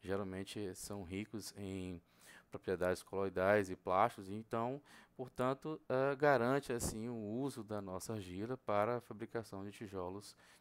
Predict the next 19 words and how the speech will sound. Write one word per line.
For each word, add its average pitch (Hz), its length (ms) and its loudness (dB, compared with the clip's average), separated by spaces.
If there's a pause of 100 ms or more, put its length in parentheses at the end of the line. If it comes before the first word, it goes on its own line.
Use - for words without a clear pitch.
tijolos 92 320 -10
solo 104 160 -10
cimento. - 460 -16 (920)
Os 107 120 -4
agradecimentos 110 840 0
à 110 120 0
organização 98 580 -2
do 98 100 -2
evento, 117 540 -2 (160)
à 95 420 -4 (140)
pós-graduação 104 880 2 (120)
de 98 80 -14
Ciências 101 340 -10
Materiais 95 540 -2
da 98 40 -8
Universidade 95 460 -6
Federal 95 220 -6
do - 20 -20
Piauí 120 400 -6